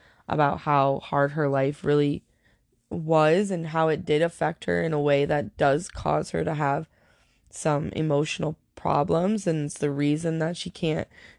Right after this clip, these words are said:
control her emotions. And it's very exciting for me that I get to help her with that, but it's also really nerve-wracking. And obviously, without going into detail, my daughter's been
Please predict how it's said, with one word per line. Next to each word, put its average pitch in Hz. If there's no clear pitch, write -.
control 170
her 175
emotions. 190
And 165
it's 170
very 202
exciting 170
for 180
me 180
that 160
I 143
get 143
to 143
help 165
her 190
with 196
that, 196
but 180
it's 151
also 156
really 175
nerve-wracking. 143
And -
obviously, -
without 170
going 160
into 156
detail, 160
my 160
daughter's 147
been 160